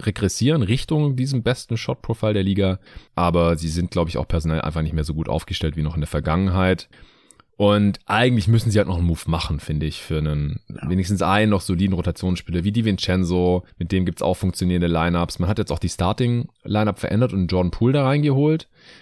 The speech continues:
Speaker 1: weil dass die Lineup, die Championship-Lineup im Prinzip, ähm, aus den, den Big Three hat, Curry, Clay und Green, plus Wiggins, plus Looney, dass die funktioniert, ist klar. Also die,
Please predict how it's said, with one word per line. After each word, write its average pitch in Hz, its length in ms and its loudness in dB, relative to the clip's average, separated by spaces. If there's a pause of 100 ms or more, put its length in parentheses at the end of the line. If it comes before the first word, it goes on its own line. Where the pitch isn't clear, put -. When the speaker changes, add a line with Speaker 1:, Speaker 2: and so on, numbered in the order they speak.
Speaker 1:
weil 98 260 4
dass 104 220 -2
die 104 100 2
Lineup, 143 580 0 (160)
die 92 140 -4 (160)
Championship-Lineup 117 960 0 (160)
im 107 160 -4
Prinzip, 113 560 -2 (100)
ähm, 90 440 2
aus - 840 -2 (120)
den, 87 500 -2
den 87 160 -2
Big 85 180 -4
Three 123 260 -2
hat, 113 180 -2
Curry, 101 260 0
Clay 90 320 -2
und 82 420 -6
Green, 135 360 0 (560)
plus 127 420 -2
Wiggins, 127 380 0
plus 135 260 0
Looney, 120 220 2
dass 92 140 0
die 139 100 0
funktioniert, 110 340 0
ist 87 100 -2
klar. 73 320 -2
Also 78 140 -2
die, 101 380 0